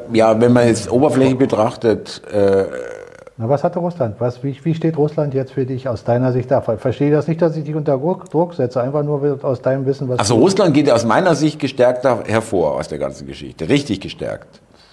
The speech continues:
Speaker 2: So.
Speaker 1: Ja.
Speaker 2: Das war die Frage. Und wie sieht's wirtschaftlich aus?
Speaker 1: Wir sind isoliert weltweit, mehr
Speaker 2: Nee,
Speaker 1: oder
Speaker 2: nee, wie,
Speaker 1: weniger.
Speaker 2: das ist das eine. Wie
Speaker 1: Ja.
Speaker 2: sieht's in Russland aus?
Speaker 1: Äh, Russland hat, glaub ich, Rekord,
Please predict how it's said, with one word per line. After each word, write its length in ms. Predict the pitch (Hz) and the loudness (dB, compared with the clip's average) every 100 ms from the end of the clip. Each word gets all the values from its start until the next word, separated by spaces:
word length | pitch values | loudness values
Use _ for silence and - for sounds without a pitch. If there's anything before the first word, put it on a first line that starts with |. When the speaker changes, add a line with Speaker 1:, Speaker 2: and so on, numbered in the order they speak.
| 110 | -10
Speaker 2:
So. 200 | 95 - - | -8 -8 0
Speaker 1:
Ja. 360 | 87 95 135 - - - | 2 2 0 -10 -20 -12
Speaker 2:
Das 240 | 117 107 127 | -8 -8 -2
war 120 | 139 | -2
die 80 | 147 | -2
Frage. 440 | - 120 110 87 80 - _ _ _ _ _ _ _ _ _ _ _ _ _ | 0 0 0 -4 -14 -20 _ _ _ _ _ _ _ _ _ _ _ _ _
Und 120 | 107 | -6
wie 180 | 117 131 | -2 0
sieht's 500 | 107 117 123 - - | -2 -2 -4 -4 -2
wirtschaftlich 640 | 113 127 160 156 165 160 151 | 0 2 2 0 0 -2 0
aus? 420 | 165 190 - - _ _ _ - _ - | 0 -2 -8 -20 _ _ _ -20 _ -4
Speaker 1:
Wir 280 | 117 160 | 2 4
sind 180 | 185 156 | 4 2
isoliert 720 | 156 135 117 113 175 - - - | 4 4 4 4 2 0 -4 -6
weltweit, 600 | 123 139 - 131 147 - | 2 2 2 2 2 -2
mehr 240 | 120 139 156 | 0 0 2
Speaker 2:
Nee, 60 | |
Speaker 1:
oder 80 | 139 | 0
Speaker 2:
nee, 60 | - | 0
wie, 80 | - | -2
Speaker 1:
weniger. 320 | 185 185 240 240 - - | -2 -4 -8 -12 -20 -8
Speaker 2:
das 180 | 117 131 | -6 -6
ist 140 | 147 | -2
das 120 | 160 | -2
eine. 280 | 147 127 113 | 0 0 0
Wie 60 | 113 | 0
Speaker 1:
Ja. 120 | 127 | 0
Speaker 2:
sieht's 160 | 143 151 | 0 -4
in 40 | |
Russland 440 | 135 143 127 101 85 | -2 -2 -2 -6 -8
aus? 360 | 82 82 _ _ _ _ _ _ - | -14 -18 _ _ _ _ _ _ -8
Speaker 1:
Äh, 200 | 67 87 | -6 -2
Russland 580 | 98 151 151 135 120 | 0 2 2 2 0
hat, 400 | 82 107 120 - | 0 0 -2 -4
glaub 180 | - 110 | 0 0
ich, 80 | 117 | 0
Rekord, 540 | 123 123 156 - - | -2 0 -2 -2 -14